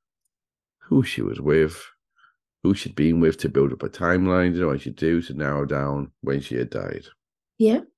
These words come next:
Speaker 1: It was when they spoke to one of Kirsty's friends that they had a breakthrough. The friend was called Bethany Wood,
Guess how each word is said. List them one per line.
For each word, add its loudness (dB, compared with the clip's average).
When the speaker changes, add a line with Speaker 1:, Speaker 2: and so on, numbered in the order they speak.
Speaker 1:
It 2
was 2
when 4
they 2
spoke 0
to -6
one -2
of -8
Kirsty's -6
friends -2
that -4
they -4
had -2
a -6
breakthrough. -2
The -2
friend 2
was 0
called 0
Bethany -2
Wood, 0